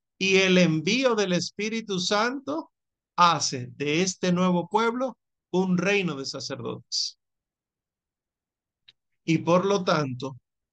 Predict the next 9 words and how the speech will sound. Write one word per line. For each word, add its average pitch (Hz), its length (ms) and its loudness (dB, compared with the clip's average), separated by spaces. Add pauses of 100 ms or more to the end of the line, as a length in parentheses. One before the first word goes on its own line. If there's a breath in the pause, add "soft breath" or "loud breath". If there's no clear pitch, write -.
(240)
todos 226 800 2 (120)
nosotros, - 1120 -6 (320)
Iglesia 175 600 -2
de 180 140 0
Dios, 135 540 -6 (380)
pueblo 208 460 2
nuevo 190 440 -2
de 165 140 -4
Dios, 240 500 -8